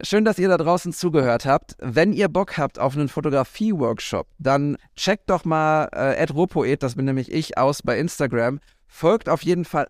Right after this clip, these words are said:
all den wunderbaren Fotografen und Models hier. Sie sind in den Shownotes verlinkt. Guckt euch die Ergebnisse an. Und, ähm, vielleicht sehen wir uns in Paris,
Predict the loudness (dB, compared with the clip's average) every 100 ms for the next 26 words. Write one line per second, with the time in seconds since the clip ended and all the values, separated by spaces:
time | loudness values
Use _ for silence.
0 | 0 2 4 2 0 0 0 2 2 2
1 | 0 -2 -6 -6 -2 2 2 2 -2 -4
2 | -2 0 2 2 2 -2 -4 -2 0 0
3 | -2 -4 -2 -2 0 0 0 0 0 0
4 | -2 -6 -14 -12 -2 0 2 0 -2 -6
5 | _ _ -6 -4 0 0 0 -2 0 0
6 | 0 -4 -4 -6 -2 -2 -4 _ _ _
7 | _ -2 2 4 2 -2 -2 -2 -2 -4
8 | -2 0 -2 -6 -2 0 2 0 -2 -6
9 | -8 -4 -2 0 0 0 -2 -4